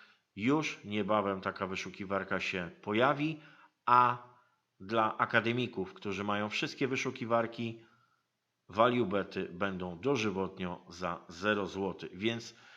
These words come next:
nie musicie się zgłaszać. Ja mam wasze adresy mailowe, mam wasze konta, widzę,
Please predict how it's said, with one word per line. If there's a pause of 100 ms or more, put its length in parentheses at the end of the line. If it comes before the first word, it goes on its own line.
(140)
nie
musicie
się
zgłaszać. (380)
Ja
mam
wasze
adresy
mailowe,
mam
wasze
konta,
widzę,